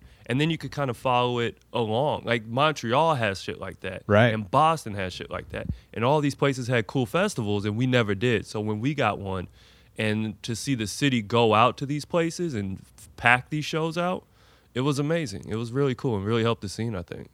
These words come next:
Speaker 2: Yeah, and just listen to the, the comedians even prior to getting up here. I knew what Bridgetown was,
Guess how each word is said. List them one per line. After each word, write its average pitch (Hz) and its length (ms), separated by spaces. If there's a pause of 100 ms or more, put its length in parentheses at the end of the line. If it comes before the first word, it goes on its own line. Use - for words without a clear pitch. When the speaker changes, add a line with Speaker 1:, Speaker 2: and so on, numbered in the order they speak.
(100)
Speaker 2:
Yeah, 131 200
and 117 100
just 123 220
listen 120 280
to 117 60
the, 95 400 (800)
the 113 80
comedians 107 640
even 98 220
prior 92 440
to 92 40
getting 95 300
up 113 180
here. 87 140
I 92 100
knew 92 300
what 101 220
Bridgetown 110 500
was, - 440